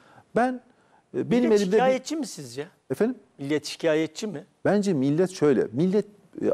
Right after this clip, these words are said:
Speaker 1: açık bir yenilik istiyor, değişim istiyor. Bakın bunu bana değil, istediğiniz
Speaker 2: Yirmi
Speaker 1: an-
Speaker 2: yıldır ama aynı iktidarı,
Speaker 1: Ama artık istiyor,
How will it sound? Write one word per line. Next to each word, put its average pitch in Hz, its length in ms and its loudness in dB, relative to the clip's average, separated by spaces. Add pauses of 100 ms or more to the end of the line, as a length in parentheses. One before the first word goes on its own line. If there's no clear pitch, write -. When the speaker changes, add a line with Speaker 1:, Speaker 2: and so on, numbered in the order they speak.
Speaker 1:
açık - 440 -4
bir 151 140 -2
yenilik 101 360 -2
istiyor, - 300 -10
değişim 104 360 0
istiyor. - 280 -8
Bakın 156 260 -2
bunu 180 240 2 (380)
bana 226 260 2 (220)
değil, 202 300 2
istediğiniz 185 440 -2
Speaker 2:
Yirmi 165 160 4
Speaker 1:
an- 214 40 -4
Speaker 2:
yıldır 202 160 0
ama 220 300 -4
aynı 233 240 -2
iktidarı, 214 380 -4
Speaker 1:
Ama 214 140 2
artık 160 380 0
istiyor, 185 360 0